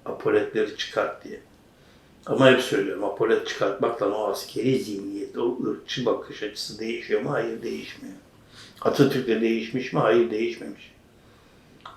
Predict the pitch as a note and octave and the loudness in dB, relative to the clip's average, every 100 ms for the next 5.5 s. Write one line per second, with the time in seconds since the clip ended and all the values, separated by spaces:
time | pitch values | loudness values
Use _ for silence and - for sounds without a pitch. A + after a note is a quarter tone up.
0 | - - - A2+ A2+ - D#3+ D3 A2+ G#2+ | -16 -14 -6 -6 -6 -2 4 6 6 6
1 | A2+ C3+ A2+ A2 G#2+ G#2 E3 B2 A2 G#2 | 6 6 4 4 2 2 2 2 2 2
2 | G2 F#2+ - G2 F#2+ G2+ B2 D#3+ D#3 - | 0 -2 -4 -4 -2 -4 6 8 8 4
3 | - - - G#2+ G#2 G#2 - - A2+ D#3 | -12 -12 -6 -2 -2 -4 -8 -8 4 4
4 | - D3 E3+ F#3+ D3 A2+ G#2+ G#2 G2+ - | 4 2 2 4 6 6 4 2 0 -2
5 | G2+ G#2 D3+ - | -6 0 2 0